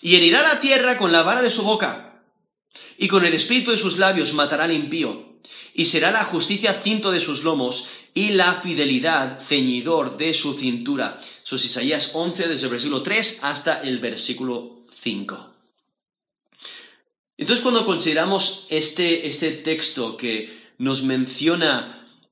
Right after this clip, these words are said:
estas bendiciones para aquellos que están en Cristo, ¿no? Para aquellos que son fieles a la palabra de Dios, al testimonio de, de, de, de Cristo, aquellos que son leales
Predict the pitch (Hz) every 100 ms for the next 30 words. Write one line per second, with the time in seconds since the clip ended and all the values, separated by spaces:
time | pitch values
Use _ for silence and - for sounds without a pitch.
0 | _ 143 139 180 139 151 143 123 - 143
1 | 151 143 123 120 131 113 143 165 - 127
2 | - 147 170 143 117 127 147 - 98 -
3 | - 110 147 143 117 127 135 160 170 -
4 | - - - _ - 131 120 - - 143
5 | 151 - - - 151 175 170 123 - -
6 | - - - 139 131 127 120 135 170 151
7 | 131 107 113 147 139 - 120 117 120 -
8 | 120 120 147 185 180 151 139 117 - -
9 | - - _ _ _ 107 135 123 117 113
10 | 107 98 - - _ _ 120 123 131 135
11 | 139 131 131 - 165 170 - 143 110 -
12 | - - 135 156 175 185 - 139 160 151
13 | 139 131 143 165 147 117 - - - -